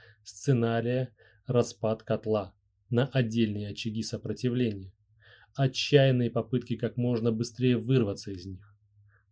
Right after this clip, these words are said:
Так, под Ржевом в январе тысяча девятьсот сорок второго года был изолирован от основных сил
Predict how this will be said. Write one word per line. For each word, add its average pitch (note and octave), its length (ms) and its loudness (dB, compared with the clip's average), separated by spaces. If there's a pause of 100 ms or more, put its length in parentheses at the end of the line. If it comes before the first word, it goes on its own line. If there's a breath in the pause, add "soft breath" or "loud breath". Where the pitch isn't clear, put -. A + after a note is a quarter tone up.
(100)
Так, D3 340 0 (140)
под A2+ 300 0
Ржевом A2+ 640 4
в - 60 -10
январе G#2 480 -2
тысяча - 360 -8
девятьсот A2 360 -4
сорок A2 260 -6
второго G#2+ 320 -4
года A#2+ 380 0 (400 loud breath)
был E3 260 4
изолирован C3+ 800 6 (260 soft breath)
от C3+ 220 2
основных G#2+ 480 -2
сил C3 360 -2